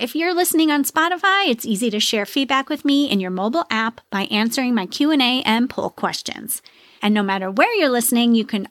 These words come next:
always share your thoughts and feedback with me by email at carly at eight two three group A Z dot com.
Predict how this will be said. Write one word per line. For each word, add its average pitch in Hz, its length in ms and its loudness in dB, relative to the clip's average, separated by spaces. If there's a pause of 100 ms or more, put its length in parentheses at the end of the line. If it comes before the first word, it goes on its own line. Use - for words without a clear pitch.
always 311 260 2
share 226 220 0
your 220 140 2
thoughts 214 280 0
and 208 140 -4
feedback 190 340 -2
with 202 160 -8
me 196 380 -4
by 208 260 0
email 226 560 2
at - 300 -6
carly 190 640 0 (100)
at 202 220 -4
eight 247 260 0
two 277 220 0
three 233 340 -2
group 214 380 -2
A 190 180 0
Z 180 280 -2
dot 160 280 -4
com. - 300 -8